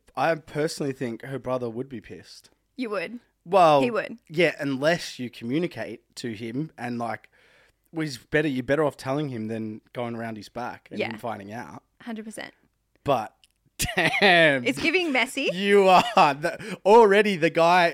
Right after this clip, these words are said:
Speaker 1: to be fair, I mean, he is a male, so, like, if there's an attraction, it's not necessarily the easiest to hide.
Speaker 2: Yeah.
Speaker 1: Um, but he's crossing a line too without telling his mate.
Speaker 2: Yeah,
Speaker 1: Do
Speaker 2: with
Speaker 1: you
Speaker 2: the
Speaker 1: know what I
Speaker 2: eye
Speaker 1: mean?
Speaker 2: contact, the body
Speaker 1: Yeah,
Speaker 2: language.
Speaker 1: like, he's, he's putting some,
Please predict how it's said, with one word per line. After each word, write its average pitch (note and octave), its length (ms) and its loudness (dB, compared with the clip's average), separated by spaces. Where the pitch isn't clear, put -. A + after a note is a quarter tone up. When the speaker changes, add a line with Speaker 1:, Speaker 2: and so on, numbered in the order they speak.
Speaker 1:
to - 120 -10
be D#3+ 120 -6
fair, C#3+ 520 0
I C#3+ 60 -6
mean, C3 200 -4
he C3+ 200 -6
is D3+ 100 -6
a D3 40 -2
male, A#2+ 380 -2
so, - 180 -6
like, A#2 180 -6
if B2+ 80 -12
there's B2+ 220 -6
an A2+ 60 -8
attraction, B2 480 -8
it's G#2+ 160 -14
not B2 140 -12
necessarily G#2+ 360 -14
the - 40 -16
easiest A2+ 380 -14
to G#2 80 -8
hide. G#2+ 400 -10
Speaker 2:
Yeah. G#3+ 200 -12
Speaker 1:
Um, A2 480 -8
but C3+ 340 -4
he's D3+ 200 -10
crossing E3+ 400 0
a D#3 40 4
line C3+ 340 0
too C#3+ 300 -4
without B2 340 -6
telling C3 240 -2
his C3 220 -6
mate. G#2 400 -8
Speaker 2:
Yeah, G#3+ 340 -2
Speaker 1:
Do F3 40 -12
Speaker 2:
with G#3 60 -8
Speaker 1:
you B3 80 -4
Speaker 2:
the - 60 2
Speaker 1:
know C#3+ 60 2
what G#3 120 4
I G#3 40 4
Speaker 2:
eye D3+ 40 0
Speaker 1:
mean? C3 80 -4
Speaker 2:
contact, G#3 560 -4
the A#3 80 -6
body F#3+ 220 0
Speaker 1:
Yeah, E3+ 140 6
Speaker 2:
language. D3 100 0
Speaker 1:
like, D3 160 2
he's, D#3+ 360 -6
he's D#3 420 -8
putting B2+ 460 -6
some, A#2 600 -8